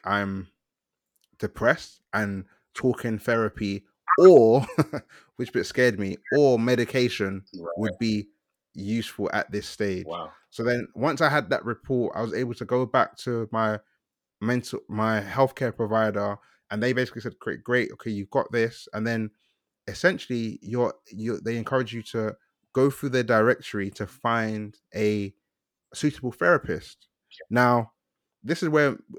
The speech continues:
Speaker 1: uh, we become similar. Back to that thread that I posted, I'm a big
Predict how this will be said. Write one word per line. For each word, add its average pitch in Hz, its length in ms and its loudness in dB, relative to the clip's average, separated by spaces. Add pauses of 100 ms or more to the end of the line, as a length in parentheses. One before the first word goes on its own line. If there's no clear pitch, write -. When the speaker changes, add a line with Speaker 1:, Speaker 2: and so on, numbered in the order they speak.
(100)
Speaker 1:
uh, 117 180 0
we 127 80 0
become 113 340 -6
similar. 113 420 -4 (580)
Back 180 200 4
to 151 100 -6
that - 180 -6
thread 151 260 0
that - 100 -4
I 107 60 -2
posted, 107 600 -4 (420)
I'm 170 160 4
a 135 80 2
big 151 340 -2